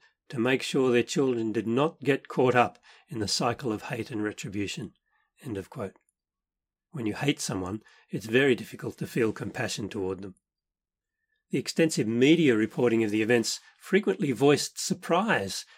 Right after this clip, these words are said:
at the Amish ability to forgive. Anyone familiar with the Anabaptist tradition would not have been so surprised. As we shall see in Dirk Willem's story,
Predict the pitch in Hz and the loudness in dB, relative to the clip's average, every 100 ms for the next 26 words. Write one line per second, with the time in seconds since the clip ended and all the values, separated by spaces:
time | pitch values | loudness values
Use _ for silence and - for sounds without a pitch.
0 | _ 147 - 117 - 135 127 123 - - | _ -12 -2 0 0 0 2 2 2 -2
1 | 110 131 123 113 107 113 - 110 131 113 | 2 4 4 2 -2 -8 -10 -2 2 2
2 | 95 - - _ _ _ _ _ _ _ | 0 -12 -20 _ _ _ _ _ _ _
3 | - 202 147 117 131 127 151 127 107 110 | -4 -2 0 -2 2 4 6 4 4 4
4 | 113 110 120 - 131 - 120 120 - 117 | 2 2 2 0 -6 -6 0 0 2 0
5 | 113 139 165 117 117 107 107 101 - 101 | -2 -2 0 2 2 0 -2 -4 -6 -8
6 | - - 131 98 92 - - _ _ _ | -10 -6 -2 -2 -4 -12 -18 _ _ _
7 | _ _ _ _ _ _ _ _ _ - | _ _ _ _ _ _ _ _ _ 0
8 | 170 175 190 156 113 - 160 139 113 107 | 2 4 2 2 0 6 8 8 6 6
9 | 120 - 151 180 101 - - 98 92 175 | 4 6 6 6 4 -2 -2 -2 -2 -6